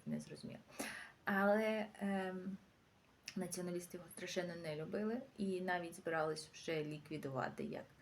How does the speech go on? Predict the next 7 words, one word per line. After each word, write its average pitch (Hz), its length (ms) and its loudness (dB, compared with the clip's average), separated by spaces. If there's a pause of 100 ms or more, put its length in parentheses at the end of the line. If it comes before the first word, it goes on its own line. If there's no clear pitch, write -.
(220)
шкідливий 151 480 0
елемент. 139 440 0
Але 240 320 2 (240)
він 233 220 10
повертається 151 720 4
до 151 360 -2 (600)
Союзу, 160 640 -6